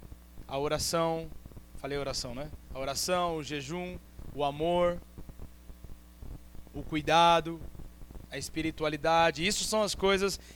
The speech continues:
essenciais da vida de um cristão e mencionaríamos várias. Então o autor de Lucas diz que todo aquele que vive dedicado a tudo aquilo que não é essencial da vida em Deus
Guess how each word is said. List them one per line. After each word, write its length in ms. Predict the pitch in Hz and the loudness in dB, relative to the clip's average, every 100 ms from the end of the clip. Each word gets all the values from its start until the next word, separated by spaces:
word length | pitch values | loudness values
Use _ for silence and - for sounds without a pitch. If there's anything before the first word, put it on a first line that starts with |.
| - | -4
essenciais 600 | 170 190 190 185 190 185 | 0 0 2 6 8 6
da 100 | 170 | 2
vida 160 | 160 165 | -2 -4
de 80 | |
um 40 | 165 | -6
cristão 420 | 151 143 170 185 | -8 -6 -2 -2
e 100 | 190 | -2
mencionaríamos 800 | 170 170 - 160 147 175 185 151 | -4 -4 -2 -2 -2 -2 -2 0
várias. 600 | 151 175 160 120 - - - - - - - - - | 6 8 8 4 -4 -8 -10 -12 -14 -18 -16 -14 -8
Então 140 | - 190 | 2 6
o 20 | |
autor 320 | 196 214 226 | 8 8 8
de 80 | 214 | 8
Lucas 380 | 214 233 220 156 | 4 4 2 2
diz 360 | 185 196 - | 4 4 2
que 280 | - 170 139 - - - | 2 2 2 -4 -12 2
todo 220 | 214 240 | 6 8
aquele 320 | 226 226 233 | 8 8 6
que 160 | 233 240 | 6 0
vive 560 | 165 226 247 156 120 - - - - - - - - - - | 2 4 4 0 -6 -8 -12 -14 -14 -12 -12 -12 -14 -12 -12
dedicado 920 | - 202 202 220 - 214 214 160 123 - | 6 6 6 4 10 12 12 8 -2 0
a 160 | 156 160 | 2 2
tudo 300 | - 269 254 | 2 6 6
aquilo 320 | 220 247 220 | 4 -2 -2
que 140 | 220 | -2
não 180 | 220 208 | 2 6
é 340 | 202 226 226 - - | 8 8 4 -2 0
essencial 920 | 220 208 - 226 226 220 202 220 226 | 2 4 2 0 0 4 8 10 10
da 180 | 180 190 | 8 4
vida 400 | 156 185 233 202 | 4 2 4 2
em 100 | 202 | 2
Deus 500 | 170 170 160 - - | 2 2 0 -6 -12